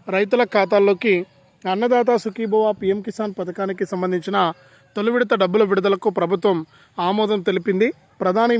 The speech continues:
మోదీ గారి బీహార్ పర్యటన సందర్భంగా అక్కడ ప్రధాని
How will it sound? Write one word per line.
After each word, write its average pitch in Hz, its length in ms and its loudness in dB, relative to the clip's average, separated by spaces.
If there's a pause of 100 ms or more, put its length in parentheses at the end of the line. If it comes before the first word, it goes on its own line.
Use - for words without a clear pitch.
మోదీ 202 200 2 (100)
గారి 220 140 4 (120)
బీహార్ 202 420 2
పర్యటన 196 300 -2 (120)
సందర్భంగా 180 520 0 (480)
అక్కడ 214 180 0 (360)
ప్రధాని 214 320 4